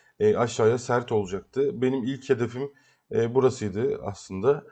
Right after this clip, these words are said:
E, hatta TradingView'de hala kayıtlı şeylerim var. Twitter'dan da, e, görüştüğümüz arkadaşlarla,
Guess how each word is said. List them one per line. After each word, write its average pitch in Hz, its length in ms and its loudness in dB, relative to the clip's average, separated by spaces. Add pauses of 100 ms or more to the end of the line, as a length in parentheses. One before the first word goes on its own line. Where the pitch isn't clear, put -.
(180)
E, 98 40 -4
hatta 107 440 0
TradingView'de 107 800 2
hala 104 360 0
kayıtlı 101 680 -2
şeylerim 98 480 -6
var. - 80 -6
Twitter'dan 107 640 0
da, 101 120 2 (440)
e, 98 160 2
görüştüğümüz 101 600 2
arkadaşlarla, 104 840 2